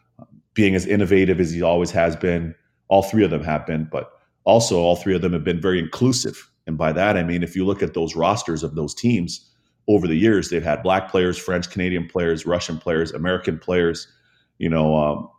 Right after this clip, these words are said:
European players across every background. They've had players from every background as well. So when we talk a lot about inclusion and diversity and that stuff, these are some guys that have been champions in that for years before it was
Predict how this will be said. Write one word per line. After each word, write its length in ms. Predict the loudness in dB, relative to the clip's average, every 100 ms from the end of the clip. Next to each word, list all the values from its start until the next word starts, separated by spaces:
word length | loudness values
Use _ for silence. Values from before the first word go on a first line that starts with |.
| _ _ _ -18 0
European 440 | 2 4 2 0
players 300 | 2 2 2
across 340 | 2 2 2
every 180 | 0 0
background. 540 | 0 0 0 -2 -2 -2
They've 80 |
had 220 | 2 2 4
players 260 | 4 4
from 180 | 0 -4
every 160 | -2 2
background 460 | 2 2 -4 -8
as 160 | -10 -4
well. 340 | -4 -4 -12 _ _ _ _ _
So 460 | -8 -2 0 0 -4
when 120 | -4
we 80 | -2
talk 260 | 2 2 2
a 40 |
lot 140 | 0
about 220 | 0 -2 -2
inclusion 500 | -4 0 2 2 -4
and 100 | -4
diversity 380 | -2 -4 -4
and 120 | -6 -4
that 160 | -6
stuff, 320 | -4 -6 -4
these 220 | -4 -2 -2
are 80 |
some 220 | -4 -6 -2
guys 260 | -2 -2
that 100 | -2
have 80 | -2
been 140 | -4
champions 480 | -2 -2 -2 -2 -4
in 100 | -2
that 240 | -2 -4 -4
for 100 | 0
years 360 | 4 4 2
before 400 | -6 -8 -2 -2
it 100 | -2
was 400 | -4 -6 -10 -14